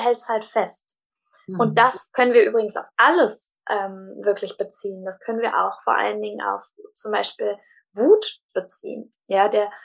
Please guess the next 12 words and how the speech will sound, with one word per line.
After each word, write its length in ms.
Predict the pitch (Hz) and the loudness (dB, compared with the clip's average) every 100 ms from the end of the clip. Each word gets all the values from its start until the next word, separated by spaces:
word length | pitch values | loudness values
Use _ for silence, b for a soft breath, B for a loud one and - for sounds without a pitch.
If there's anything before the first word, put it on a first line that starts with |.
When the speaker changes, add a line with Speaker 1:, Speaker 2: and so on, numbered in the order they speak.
| B | B
Speaker 1:
der 160 | 220 214 | 2 6
Widder 360 | 262 302 294 - | 6 6 6 4
schmeißt 560 | - - 220 233 - | 0 0 0 2 4
dir 140 | 254 226 | 6 6
seine 260 | 226 214 | 4 0
Wut 320 | 208 202 233 | -2 0 -2
entgegen. 680 | - 190 185 190 196 220 311 440 - _ _ _ _ _ _ _ 220 | -2 -6 -6 -2 2 2 2 -2 -6 _ _ _ _ _ _ _ 4
Der 80 | 214 | 4
Stier 580 | - 294 233 170 185 - _ _ _ _ _ - | 4 4 4 4 2 -4 _ _ _ _ _ -8
schluckt 360 | - 277 277 | 2 2 4
sie 100 | - 240 | 4 6
runter, 540 | 220 240 359 - 339 | 6 6 4 0 2